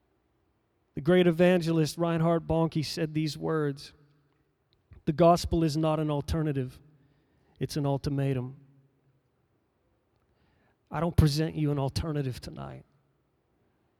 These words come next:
The Bible doesn't present an alternative. This is an ultimatum. There is no alternative. It's Jesus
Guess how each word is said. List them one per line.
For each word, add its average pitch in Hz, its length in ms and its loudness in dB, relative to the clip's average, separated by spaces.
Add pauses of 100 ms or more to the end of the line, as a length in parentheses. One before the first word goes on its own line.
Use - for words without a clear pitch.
(120)
The 147 80 -2
Bible 160 320 4
doesn't 156 300 0
present 147 420 0 (220)
an 147 100 -4
alternative. 139 760 -6 (1700)
This 151 300 -4
is 143 80 -4
an 143 80 -4
ultimatum. 135 760 -4 (1800)
There 160 240 4
is 160 160 2
no 151 180 2
alternative. 147 720 -4 (2000)
It's 139 180 -6
Jesus 135 640 -6